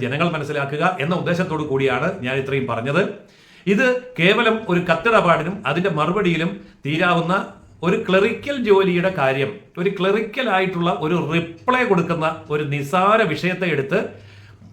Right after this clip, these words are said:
കൃഷിമന്ത്രി പത്രസമ്മേളനം നടത്തി കേരളത്തിലെ നെൽകർഷകരെ കേന്ദ്രം തകർക്കാൻ വരുന്നേ എന്ന് പറഞ്ഞ് വ്യാജ പ്രചരണം നടത്തുകയാണ് കേരളത്തിൽ സംഭവിച്ചത്.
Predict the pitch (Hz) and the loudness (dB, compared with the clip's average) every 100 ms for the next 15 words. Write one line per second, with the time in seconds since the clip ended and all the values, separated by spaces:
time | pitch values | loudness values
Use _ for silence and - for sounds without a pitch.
0 | - 196 202 262 254 196 160 151 202 247 | -2 0 2 0 0 0 0 0 0 0
1 | 226 175 147 139 123 190 - - - 160 | 2 0 0 -2 -4 -4 -6 -12 -4 0
2 | 214 214 196 160 151 196 - 240 202 175 | 2 2 2 0 0 0 0 -2 0 0
3 | 160 - 143 180 202 190 151 156 151 196 | 0 -4 -2 0 2 0 0 -2 -2 -2
4 | 226 226 175 170 160 160 135 - - 151 | -2 0 0 0 0 -2 -2 -6 -8 -2
5 | 190 233 165 135 151 190 120 127 139 226 | 0 2 2 0 -2 -4 -2 -2 0 0
6 | 214 247 190 156 151 139 135 - 127 120 | 0 0 0 0 -2 -2 -4 -4 -2 -2
7 | 113 180 247 - - - 139 139 139 139 | 0 -2 -4 -12 -18 -6 -2 -2 -2 -4
8 | 131 143 143 151 | -2 -2 0 -2